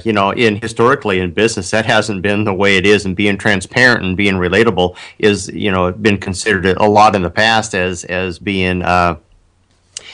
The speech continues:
you know, negative and being, uh, you know, bad, bad business practice and, and bad character. But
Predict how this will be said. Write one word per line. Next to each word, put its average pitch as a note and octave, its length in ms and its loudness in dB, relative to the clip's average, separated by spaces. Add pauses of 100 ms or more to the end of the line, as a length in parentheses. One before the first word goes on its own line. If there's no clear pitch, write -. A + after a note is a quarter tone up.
(140)
you A2+ 100 2
know, F#2 120 2
negative G2 600 2
and F#2+ 320 -4
being, F#2 380 0
uh, F2+ 160 2
you G2 180 -2
know, F2 140 0
bad, G2+ 380 0 (200)
bad F#2 540 -2
business A2+ 460 0
practice F#2 640 -2
and, F2 200 -6
and F#2 240 -4
bad F#2+ 280 0
character. G#2 400 -2
But E2+ 240 -4